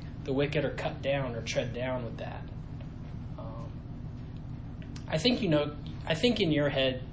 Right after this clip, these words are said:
you probably know what I'm talking about, even though I can't give an example of it. We've seen that, right? Like, the joy of being healed by the Lord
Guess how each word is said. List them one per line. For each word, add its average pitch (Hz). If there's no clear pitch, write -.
you 135
probably 143
know 123
what 120
I'm 113
talking 120
about, 104
even 123
though 120
I 117
can't 123
give 120
an 113
example -
of -
it. -
We've 170
seen 196
that, -
right? 127
Like, 123
the 151
joy 160
of 147
being 139
healed 147
by 131
the 117
Lord 131